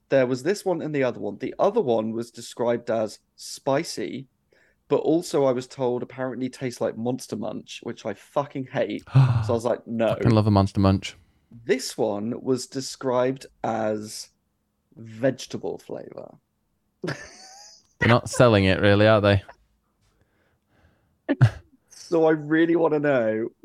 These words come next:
Speaker 1: what I, I think it might be like a crisp. So I, I, I don't wanna squish it.
Speaker 2: Do you know what we should do? We should definitely do, like, a, a video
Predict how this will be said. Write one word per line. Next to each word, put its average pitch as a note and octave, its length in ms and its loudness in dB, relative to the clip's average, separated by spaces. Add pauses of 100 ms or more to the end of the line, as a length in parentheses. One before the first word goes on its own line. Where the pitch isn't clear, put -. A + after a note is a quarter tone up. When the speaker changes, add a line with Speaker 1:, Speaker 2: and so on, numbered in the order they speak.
(120)
Speaker 1:
what G#2+ 340 -6
I, C3+ 180 0 (500)
I - 200 -2
think C3+ 300 -4
it - 60 2
might C#3+ 180 0
be D3+ 60 -2
like C#3 180 -2
a B2+ 40 -6
crisp. - 480 -6 (800)
So C3+ 200 0
I, B2+ 100 4 (100)
I, B2+ 320 -2
I - 40 -2
don't B2+ 160 -2
wanna B2 140 -8
squish - 320 -14
it. - 140 -8 (560)
Speaker 2:
Do - 80 0
you C3+ 40 10
know C#3+ 40 8
what D3 60 8
we C#3 60 6
should C#3 120 4
do? B2+ 140 8
We A2 80 6
should A2+ 100 4
definitely C3 300 6
do, B2 60 8
like, A2+ 200 6
a, G#2+ 240 6 (140)
a A2+ 40 2
video G2 560 6